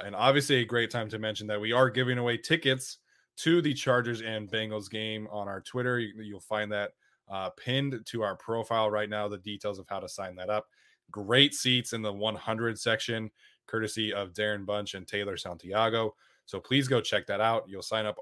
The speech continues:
for our Patreon page, comment on the specific post who you would be taking to the game, um, and we will announce the winner of that, uh,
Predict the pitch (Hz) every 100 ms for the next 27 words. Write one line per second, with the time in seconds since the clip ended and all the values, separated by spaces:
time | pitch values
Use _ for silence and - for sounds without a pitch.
0 | - - 107 95 90 123 123 123 120 117
1 | 117 107 - _ _ _ - 127 135 135
2 | 123 110 104 101 - 98 - 98 95 -
3 | 110 107 - - 120 113 104 101 98 90
4 | 90 - 127 123 113 101 95 90 92 139
5 | 175 180 - _ _ _ 98 101 101 98
6 | 101 104 110 107 104 101 104 101 - 98
7 | 113 113 110 104 101 90 98 98 98 _
8 | 95 92